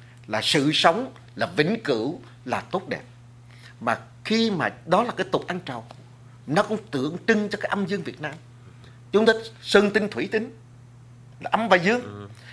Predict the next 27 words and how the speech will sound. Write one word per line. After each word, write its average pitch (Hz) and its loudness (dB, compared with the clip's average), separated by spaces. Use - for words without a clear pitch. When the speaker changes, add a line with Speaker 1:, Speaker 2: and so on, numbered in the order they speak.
Speaker 1:
Cho 220 10
cái 247 4
nhịp 156 4
sống 226 4
của 247 -2
dân 202 6
tộc - 4
Việt - -10
Nam, 170 0
cái 185 -4
nhịp 147 2
sống 220 4
của 262 0
tổ 349 4
tiên 202 0
Việt 123 -4
Nam, 175 2
nhịp 117 -10
sống 208 4
của 233 -4
văn 175 0
hóa 185 2
Việt 151 -6
Nam 160 0
là 117 2
âm 180 4
dương. 170 2